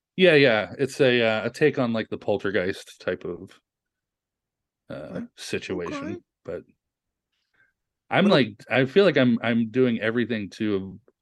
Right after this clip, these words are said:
Speaker 1: to, like, avoid getting to the topic at hand here. <laughs>
Speaker 2: That's all right.
Speaker 1: I'm
Speaker 2: Well,
Speaker 1: just
Speaker 2: we, we're,
Speaker 1: rambling
Speaker 2: we're,
Speaker 1: and
Speaker 2: we're
Speaker 1: rambling.
Speaker 2: s-, we're still not getting there. Um, I've got more.
Speaker 1: Okay,
Speaker 2: I've got
Speaker 1: okay.
Speaker 2: more about you. Um,
Speaker 1: Fantastic.
Speaker 2: so, so
Speaker 1: <laughs>
Speaker 2: this may,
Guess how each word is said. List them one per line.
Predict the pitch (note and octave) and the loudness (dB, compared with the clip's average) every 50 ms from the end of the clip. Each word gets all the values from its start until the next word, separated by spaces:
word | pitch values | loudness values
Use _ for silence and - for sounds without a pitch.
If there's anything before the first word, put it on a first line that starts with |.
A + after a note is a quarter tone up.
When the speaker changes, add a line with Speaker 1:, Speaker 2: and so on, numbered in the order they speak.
| _ _ | _ _
Speaker 1:
to, | - - G#2 G2 G2 G2+ - _ - | -6 -2 -2 -2 -2 -4 -8 _ -10
like, | F#2+ F#2+ - F#2 | -10 -8 -6 -6
avoid | G2+ F#2 F#2+ G#2 G2+ G2+ G#2+ G#2 F#2 F#2+ | -6 -4 -2 -2 -2 0 0 -2 -4 -4
getting | G#2+ G#2 G2+ G2+ G2 F#2 | -4 -2 -2 -2 -6 -6
to | - - G2+ | -8 -8 -8
the | - F#2 | -8 -8
topic | - - G#2 F#2 - - G#2+ - | -6 -4 -4 -4 -4 -4 -6 -6
at | F#2+ F2 - | -8 -6 -6
hand | G2 G2+ G#2+ A2 G2+ | -6 -6 -6 -6 -8
here. | G2 F2+ F2+ - - D#3+ - - _ _ | -8 -8 -4 -4 -4 -4 -4 -8 _ _
<laughs> | - - - | -4 0 0
Speaker 2:
That's | G#3+ - - - - C3+ - E3 | 0 0 -2 -4 -6 -2 0 2
all | D#3 | 2
right. | C3+ A#2 | 4 6
Speaker 1:
I'm | D#3 | 6
Speaker 2:
Well, | C#3+ C3+ | 6 6
Speaker 1:
just | F#2 G#2 B2 | 6 6 4
Speaker 2:
we, | C3 | 6
we're, | C3 B2 B2+ B2 | 6 6 8 6
Speaker 1:
rambling | C3 D3+ C#3+ C#3 C3+ B2+ | 6 4 4 2 2 4
Speaker 2:
we're, | B2+ B2 | 2 2
Speaker 1:
and | A#2 | 2
Speaker 2:
we're | A#2 | 2
Speaker 1:
rambling. | A#2 B2+ C3 D3+ D#3+ G3+ | 0 2 2 2 2 0
Speaker 2:
s-, | G3+ F#2 - - | -2 -6 -6 -2
we're | B2 D3+ D3 | -2 0 0
still | D3 - D#3+ C#3 | 0 -2 -2 0
not | C3+ A#2+ G#2+ | 0 -2 -2
getting | C#3+ C3+ A2 B2 A2 | -2 -2 0 0 0
there. | F2+ D#2+ D#2 - _ _ - | -2 -2 -4 -8 _ _ -4
Um, | G#2 G#2 G2+ G#2 G2 - _ - | -2 -2 0 -2 -4 -4 _ -4
I've | A#2 | 2
got | A#2 C#3 B2+ | 2 2 4
more. | A2+ A2+ | 4 2
Speaker 1:
Okay, | A2+ C#3 C#3+ D3 | 4 4 4 4
Speaker 2:
I've | D3 - C3+ E3+ | 4 2 2 2
got | C3 A2+ | 4 4
Speaker 1:
okay. | C3+ | 4
Speaker 2:
more | A#2+ A#2 | 2 2
about | G2+ A2 G#2+ G2 G#2+ | 2 2 2 2 2
you. | A#2+ A2+ F#2+ E2 - _ _ _ _ - | 2 0 0 -2 -4 _ _ _ _ -4
Um, | G2+ A2 A2 A2+ | -2 0 0 0
Speaker 1:
Fantastic. | - C#3+ C3+ B2+ C#3+ C3+ B2 A#2 - - - | 0 0 0 2 4 4 4 2 0 -4 -2
Speaker 2:
so, | D#3 C#3 - - A2+ | 0 0 0 -2 -6
so | A#2 - - C#3 C3 B2 - - - F3+ - - | -6 -2 0 0 2 0 0 0 -2 -2 -2 -2
Speaker 1:
<laughs> | - - C3+ - - A2+ | -6 -8 -10 -10 -4 -2
Speaker 2:
this | D3+ E3 - - - | -2 -2 -2 -2 -2
may, | C#3+ C3 B2+ B2+ G#2+ | 0 0 0 0 -2